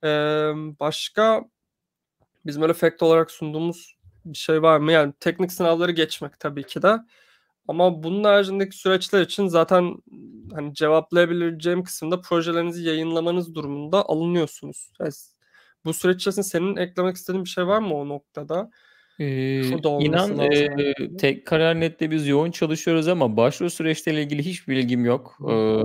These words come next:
Speaker 2: o süreçler nasıl oluyor hiç bilgim yok. Sadece bazı kriterler var. O kriterlere uyup uymamakla ilgili alımlar oluyor diye
Speaker 1: Hı hı.
Speaker 2: biliyorum. Onun haricinde hiç bilgim yok.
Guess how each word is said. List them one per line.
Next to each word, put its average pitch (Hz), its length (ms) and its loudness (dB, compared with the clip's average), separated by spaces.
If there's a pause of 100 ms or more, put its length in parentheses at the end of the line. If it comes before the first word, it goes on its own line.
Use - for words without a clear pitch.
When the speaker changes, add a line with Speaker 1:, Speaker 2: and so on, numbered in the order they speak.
(360)
Speaker 2:
o 139 140 -4
süreçler 135 520 0
nasıl 117 340 -2
oluyor 131 520 2 (180)
hiç - 260 -10
bilgim 120 320 -2
yok. 147 220 -4
Sadece 170 580 2
bazı 151 300 6
kriterler 143 600 2
var. 139 340 0 (440)
O 151 140 -2
kriterlere 156 800 2
uyup 147 360 0
uymamakla 143 600 0
ilgili 113 500 0 (160)
alımlar 107 680 -4 (140)
oluyor 104 360 -8
diye - 120 -20
Speaker 1:
Hı 147 140 -12
hı. 151 40 -14
Speaker 2:
biliyorum. 139 400 -4 (300)
Onun 147 200 0
haricinde 151 320 4
hiç - 260 -8
bilgim 131 340 -2
yok. 127 360 0